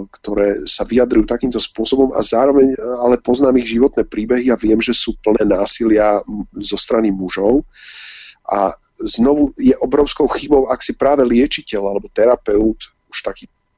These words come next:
poloprofesionálny, neuvedomí, že jeho vlastný príbeh životný, e, ovplyvňuje jeho vyjadrenia.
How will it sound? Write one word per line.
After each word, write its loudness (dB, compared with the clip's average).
poloprofesionálny, 2
neuvedomí, -2
že -4
jeho 0
vlastný 0
príbeh -2
životný, -2
e, -20
ovplyvňuje 2
jeho -2
vyjadrenia. 0